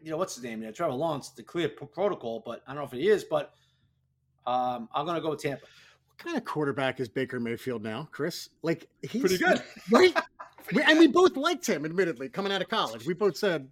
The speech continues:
Speaker 2: that I like him. I like his moxie.
Speaker 1: That we do. Uh, you know, I know he had that arrogant flag on
Speaker 2: It's a
Speaker 1: him
Speaker 2: little
Speaker 1: and this and that
Speaker 2: insane.
Speaker 1: coming out,
Speaker 2: Yeah,
Speaker 1: but
Speaker 2: right.
Speaker 1: I, I, I tell you what, man, I, it was a couple of times this year I was like, "Ah, Tampa's done.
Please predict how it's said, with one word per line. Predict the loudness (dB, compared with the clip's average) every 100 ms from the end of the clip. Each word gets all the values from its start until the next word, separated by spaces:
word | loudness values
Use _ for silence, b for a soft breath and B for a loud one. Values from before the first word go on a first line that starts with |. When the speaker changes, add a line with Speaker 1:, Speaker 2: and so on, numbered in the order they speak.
| _
Speaker 2:
that | -8 -8 -4
I | -2
like | 0 -2
him. | -6 -12 -18 -10
I |
like | -8 -6
his | -6 -8 -10 -16 _ _ -4
moxie. | 2 2 2 -6 -10 _ _ _ _ _ _ _ _ _ _
Speaker 1:
That | 2 4 4
we | 2
do. | 8 10 10 6 -6 -4
Uh, | -2 -2 -4
you | -2
know, | 4 4 4 -4 -4
I |
know | 0 2
he |
had | 2 2
that | 0 0
arrogant | 0 -2 -2 -6 -8
flag | -4 -4 -2 -2
on | -2
Speaker 2:
It's | 0
a |
Speaker 1:
him | 2
Speaker 2:
little | 2
Speaker 1:
and | 2
this | 0 0
and | 0
that | 0
Speaker 2:
insane. | -2
Speaker 1:
coming | -2 -2 0
out, | 2
Speaker 2:
Yeah, | 2 0
Speaker 1:
but | 0 0
Speaker 2:
right. | -4 -8 -8
Speaker 1:
I, | -4
I, | -4 -4 -8
I |
tell | -6 -4 -4
you | -4
what, | -4 -2 -2 -4
man, | -4 -4
I, | -4 -8 -12 -12 -8
it | -6
was | -6
a | -4
couple | -4 -4
of | -6
times | -4 -4
this | -2
year | 0
I | 0
was | 0
like, | 0
"Ah, | 2
Tampa's | 2 2 0 -2
done. | 0 2 0